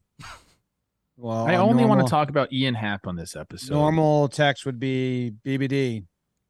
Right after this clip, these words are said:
Speaker 2: do you need the suitcase?"
Speaker 3: <laughs> Jake's not normal. He sucks. I'm happy he's gone.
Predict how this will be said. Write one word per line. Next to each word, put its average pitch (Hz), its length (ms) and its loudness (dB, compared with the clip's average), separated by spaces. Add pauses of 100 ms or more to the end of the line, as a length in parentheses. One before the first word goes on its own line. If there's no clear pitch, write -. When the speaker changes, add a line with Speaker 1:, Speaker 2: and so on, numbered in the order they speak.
(220)
Speaker 2:
do 131 80 -8
you 127 160 -2
need 127 260 -2
the 113 80 -10
suitcase?" 113 720 -6 (640)
Speaker 3:
<laughs> - 380 -8 (2250)
Jake's 180 300 -2
not 135 160 -2
normal. 107 300 0
He 117 80 -2
sucks. - 640 -6 (580)
I'm - 60 -8
happy 151 340 -4
he's 98 200 -4
gone. 82 420 -10